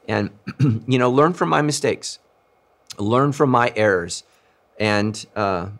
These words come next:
<clears throat> you know, sex is a, it's a very confusing thing. And, uh, it means far more than, than you, you, you think it does.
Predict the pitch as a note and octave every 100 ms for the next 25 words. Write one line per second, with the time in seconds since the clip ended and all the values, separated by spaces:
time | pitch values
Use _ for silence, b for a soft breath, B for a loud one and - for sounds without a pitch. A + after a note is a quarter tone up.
0 | _ - - F3+ C3 A2 A#2+ A#2 A#2 -
1 | C#3+ - C3 A2 F#2+ F#2 - _ _ _
2 | _ _ _ _ _ _ _ _ _ _
3 | _ _ _ B2 C#3 G#2+ B2 C#3 C#3 B2
4 | G#2+ A2+ A#2 A#2+ A2+ - F2+ F2+ G2 _
5 | _ _ _ _ - A2 G#2 F#2+ F#2+ -
6 | _ - G2 F2 D#2+ B2 - A2+ A#2+ C#3
7 | C#3+ - - A#2+ B2+ C3 A2+ G#2 F#2 G#2+
8 | A#2+ _ _ _ _ _ - G#2 G2+ G2+
9 | - A2 G#2+ G#2 - A2 A2 A2+ G#2 A2+
10 | G#2+ C3 C#3+ - - D#2 - -